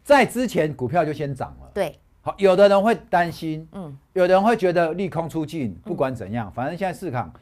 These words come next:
Speaker 1: 现在市场哈，多空基本上势均力敌啦。但是呢，最近的多方怎么样？略胜一筹。
Speaker 2: 嗯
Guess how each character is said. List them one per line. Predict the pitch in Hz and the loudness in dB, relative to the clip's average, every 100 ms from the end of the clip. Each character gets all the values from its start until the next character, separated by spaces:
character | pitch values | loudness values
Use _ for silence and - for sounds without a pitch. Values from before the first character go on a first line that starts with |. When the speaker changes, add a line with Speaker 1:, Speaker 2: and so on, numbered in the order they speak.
| _ _ | _ _
Speaker 1:
现 | 220 214 | 0 0
在 | |
市 | 247 170 | 0 -4
场 | 135 117 | -4 -2
哈， | 127 113 - _ _ - | -2 -2 -6 _ _ 6
多 | 226 226 | 8 8
空 | 220 208 208 | 6 4 2
基 | - 233 | -6 -2
本 | 190 127 | 0 0
上 | 175 165 110 | 0 -2 -4
势 | 101 - 185 | -12 -10 -8
均 | 180 170 | -6 -4
力 | 175 | -4
敌 | 107 95 | -4 -8
啦。 | 98 87 - - _ _ | -10 -12 -16 -20 _ _
但 | 269 240 | 2 2
是 | 254 | 0
呢， | 226 202 | 0 0
最 | 190 277 226 | 2 4 4
近 | 233 | 4
的 | 190 | 2
多 | 185 196 185 | 4 4 6
方 | 185 | 4
怎 | 143 | 0
么 | 127 | -4
样？ | 127 120 | -4 -4
略 | 208 170 | 0 0
胜 | 127 175 143 | 0 -4 -6
一 | 139 | -10
筹。 | - 110 73 - | -12 -12 -14 -18
Speaker 2:
嗯 | 175 | -18